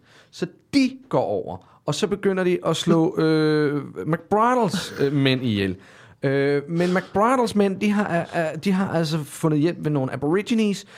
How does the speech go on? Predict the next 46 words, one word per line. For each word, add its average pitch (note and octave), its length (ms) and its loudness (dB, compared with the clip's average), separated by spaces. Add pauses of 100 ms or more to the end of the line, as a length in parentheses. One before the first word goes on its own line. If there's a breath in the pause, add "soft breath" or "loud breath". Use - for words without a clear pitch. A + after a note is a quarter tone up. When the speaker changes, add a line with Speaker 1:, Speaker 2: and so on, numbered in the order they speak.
(140 loud breath)
Speaker 1:
som, D#3 280 -2
som C3+ 240 -4
er G#3 140 0
dernede, F#3 380 2
og E3 100 -2
Speaker 2:
Mm. E3+ 60 -4
Speaker 1:
aborigines, G#3 640 -2
de G3+ 240 -4
var F#3+ 100 4
heller F#3 240 2
ikke D#3 120 -2
så E3 60 0
meget C3+ 260 -2
til, A#2 280 -2
øh, G2 120 -4
til - 140 -8
pigtråden, F3+ 460 -4 (220 loud breath)
så - 120 -6
de G3 140 0
støtter F#3+ 260 2 (100)
op, A3+ 180 0
og - 80 -2
pludselig B3 380 0 (240 loud breath)
så - 140 2 (120)
bliver B3 200 6
det, A#3 120 4 (200 loud breath)
udover G#3+ 360 6
at F#3+ 100 0
det F3+ 60 2
er D#3 40 -2
sådan F3+ 160 0
den E3 120 0
her D#3+ 100 4
store G2+ 240 -2
klankamp, A#3 720 -2 (180 loud breath)
så - 220 0
er G#3 140 2
det A3+ 180 2
faktisk F3+ 440 -6
også E3+ 360 0
noget, E3 400 2
noget D3 260 0
aborigines, D#3 540 0
der D#3+ 100 -2
er D#3 60 0
noget, C3 160 0